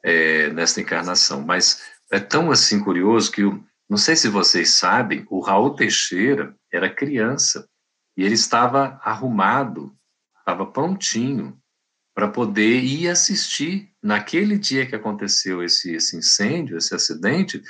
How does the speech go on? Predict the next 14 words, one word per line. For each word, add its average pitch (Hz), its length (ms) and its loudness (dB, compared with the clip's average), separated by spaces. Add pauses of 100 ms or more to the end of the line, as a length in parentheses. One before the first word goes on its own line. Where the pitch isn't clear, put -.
(260)
pra 120 200 2
ir 139 80 6
assistir 139 380 2
o - 20 6
espetáculo 135 680 0
do 139 100 -4
circo. 135 460 -6
Só 127 140 0
que 127 100 -6
o 139 60 -4
pai 139 180 2
dele 110 500 2 (280)
se - 180 0
atrasou, 120 800 0